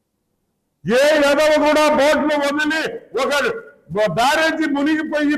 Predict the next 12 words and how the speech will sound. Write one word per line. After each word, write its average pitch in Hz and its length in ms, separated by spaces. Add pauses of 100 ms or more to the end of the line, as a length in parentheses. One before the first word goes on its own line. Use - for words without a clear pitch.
పగల 262 360 (240)
బ-, 208 260
బ-, 185 220 (1160)
గేట్స్ 269 380
అన్ని 277 300 (1400)
బ్లాస్ట్ 269 480
అయ్యి 285 300
ఆ 247 140 (340)
బోట్ల 269 380
వల్ల 240 200 (420)
జనాలు 156 340
చచ్చిపోవాలని 127 840